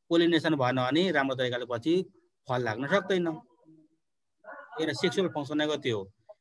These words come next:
मेल फ्लावर र फिमेल फ्लावरलाई चाहिँ एकदम, एकदम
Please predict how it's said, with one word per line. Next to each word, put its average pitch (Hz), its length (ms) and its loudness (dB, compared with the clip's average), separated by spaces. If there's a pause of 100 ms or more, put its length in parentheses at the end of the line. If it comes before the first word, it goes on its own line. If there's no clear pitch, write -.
(160)
मेल 185 280 4
फ्लावर 156 400 2
र 170 60 4
फिमेल 156 340 0
फ्लावरलाई 135 400 -2
चाहिँ 147 180 -2
एकदम, 170 340 0 (1600)
एकदम 170 260 0